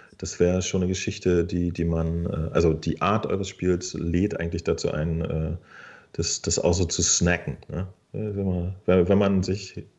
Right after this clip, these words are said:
bereit fühlt, mal eine halbe Stunde da so alles zu geben, um dann endlich den so und so Olli richtig hinzukriegen, ne? So, so eine Geschichte. Also, äh, easy, äh, to use, äh, spricht dann auch für die Quest.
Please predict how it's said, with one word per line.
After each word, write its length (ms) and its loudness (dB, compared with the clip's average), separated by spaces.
bereit 420 2
fühlt, 400 -4
mal 60 -4
eine 140 -4
halbe 200 -2
Stunde 360 -2
da 200 -4
so 160 -2
alles 280 -4
zu 120 -2
geben, 360 0
um 220 -4
dann 420 -2
endlich 400 -2
den 380 -4
so 220 2
und 180 4
so 380 2
Olli 440 4
richtig 240 -4
hinzukriegen, 540 -2
ne? 160 0
So, 280 0
so 100 -2
eine 100 2
Geschichte. 400 -6
Also, 360 2
äh, 380 -2
easy, 680 0
äh, 400 2
to 140 -8
use, 640 -2
äh, 480 0
spricht 460 -2
dann 200 2
auch 180 -2
für 80 -12
die 80 -4
Quest. 480 -6